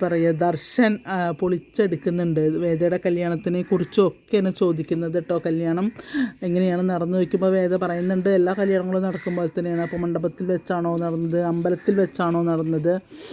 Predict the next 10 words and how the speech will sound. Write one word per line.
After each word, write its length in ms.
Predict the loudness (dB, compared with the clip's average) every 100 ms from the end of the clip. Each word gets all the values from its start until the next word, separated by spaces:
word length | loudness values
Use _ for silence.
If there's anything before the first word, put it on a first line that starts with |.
| -16 -8
എന്നൊക്കെ 240 | -4 0 2
ചോദിക്കുകയാണ്. 520 | 4 2 2 -2 0 -6
അപ്പോൾ 280 | -4 0 2 2 0
അമ്പലത്തിൽ 460 | -2 2 0 4 2
വെച്ചാണ് 280 | 2 0 -2 0
നടന്നത് 460 | -2 -2 0 0 0
പറയുന്നുണ്ട്. 280 | -2 -2 -2
അപ്പോൾ 240 | -2 -2
എല്ലാവരുടെയും 640 | 2 2 2 2 2 4 2 -2 -20 -20 -4
അനുവാദത്തോടു 720 | 0 2 2 2 4 6 6